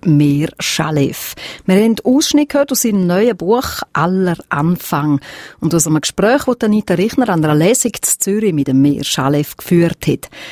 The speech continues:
Das ganze Gespräch, das finden Sie übrigens auf unserer Internetseite auf D R S eins punkt C H, das können Sie dort nachhören.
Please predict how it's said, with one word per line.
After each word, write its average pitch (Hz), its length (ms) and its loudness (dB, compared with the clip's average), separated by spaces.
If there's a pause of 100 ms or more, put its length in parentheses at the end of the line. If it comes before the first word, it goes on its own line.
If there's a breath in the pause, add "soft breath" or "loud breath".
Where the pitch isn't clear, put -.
(180 loud breath)
Das - 140 -4
ganze 208 480 -2
Gespräch, 311 500 0
das - 180 0
finden 233 300 2
Sie 208 120 2
übrigens 180 360 0
auf 147 100 -8
unserer 139 260 0
Internetseite 254 880 0
auf - 100 -10
D 196 220 0
R 196 100 0
S 185 140 0
eins 151 280 -2
punkt 156 380 -2
C 170 240 0
H, 175 60 0
das 139 180 -6
können 147 220 -2
Sie 143 100 0
dort 135 300 0
nachhören. 143 840 2